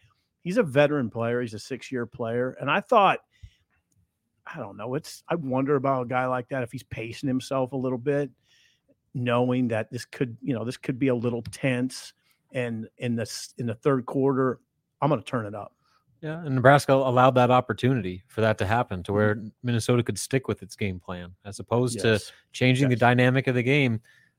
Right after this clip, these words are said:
Speaker 2: With it just being a ten-point, uh, differential, that allowed Minnesota to stick with its plan, and they kept hammering that run game. And eventually, Nebraska's defense, which did as good of a job as you could have imagined in that first half,
Speaker 1: Mm-hmm.
Speaker 2: eventually they started to wear down,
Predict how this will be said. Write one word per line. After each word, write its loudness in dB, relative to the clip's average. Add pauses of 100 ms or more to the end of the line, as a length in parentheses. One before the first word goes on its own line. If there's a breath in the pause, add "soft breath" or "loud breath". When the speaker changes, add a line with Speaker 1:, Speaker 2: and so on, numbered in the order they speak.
(240)
Speaker 2:
With 0
it 2
just -6
being 4
a 2
ten-point, 0 (380)
uh, -4
differential, 0
that 2
allowed 2
Minnesota 0
to -10
stick -8
with -10
its -16
plan, -18 (100)
and -10
they -6
kept -4
hammering -8
that -10
run -14
game. -14
And -10
eventually, 2 (400 soft breath)
Nebraska's 4
defense, 4
which -2
did 2 (220)
as -2
good 2
of 4
a 4
job 6
as -2
you 0
could -2
have 0
imagined 0
in -4
that -4
first -2
half, 6
Speaker 1:
Mm-hmm. 0 (460 soft breath)
Speaker 2:
eventually 0
they 4
started 4
to 2
wear 6
down, 0